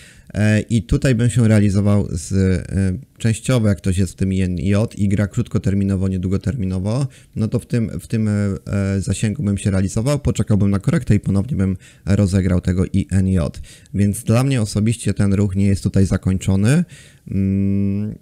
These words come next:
nie jest po prostu zakończony, tak? Czyli ogólnie rzecz biorąc, po jakichś spadkach może nastąpić jeszcze wzrost. Ten spadek może być też większy troszkę, czyli na przykład do tej strefy, a to już nam daje od szczytu taką korektę rzędu pięćdziesięciu procent. Jasne może być, to jest, p-,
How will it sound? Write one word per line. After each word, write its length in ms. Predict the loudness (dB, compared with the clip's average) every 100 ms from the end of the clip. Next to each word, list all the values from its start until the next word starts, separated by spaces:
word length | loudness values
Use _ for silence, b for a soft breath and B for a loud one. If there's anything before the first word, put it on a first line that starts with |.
| -2
nie 120 | 2
jest 160 | 2 0
po 80 | -2
prostu 280 | -2 -2
zakończony, 580 | -4 -2 -2 0 -2 -2
tak? 240 | -2 -4 -2
Czyli 360 | 0 0 0
ogólnie 320 | -2 0 0
rzecz 140 | -2 -2
biorąc, 280 | -2 -2 0
po 160 | 0
jakichś 280 | 0 -2 -6
spadkach 500 | -2 -4 -2 -2 0
może 220 | 0 0
nastąpić 440 | -4 -4 -4 -2 -2
jeszcze 240 | -2 -2
wzrost. 340 | -2 -4 -2
Ten 100 | -2
spadek 340 | -2 -4 -4 -2
może 200 | -2 -2
być 160 | -2
też 180 | -2 -2
większy 340 | 0 -2 -2 -4
troszkę, 420 | -4 -4 -8 -8 B B -6
czyli 160 | -2
na 80 | -2
przykład 260 | 0 -2 0
do 120 | 2
tej 140 | 2
strefy, 460 | 0 -2 -2 -4 -8 B B B -4
a 140 | -4
to 200 | 0 0
już 180 | 0 -2
nam 180 | -2 0
daje 300 | 2 2 0
od 180 | -6 -8
szczytu 540 | -6 -2 0 2 0
taką 320 | 0 -2 -2
korektę 420 | 0 2 0 0
rzędu 280 | 0 0 0
pięćdziesięciu 540 | -2 -2 0 -2 -2 -2
procent. 540 | -2 -2 -2 -2 -4 B B B
Jasne 380 | 0 0 0 0
może 260 | 2 2
być, 200 | 2 2
to 80 | 2
jest, 160 | 0 -2
p-, 160 | -6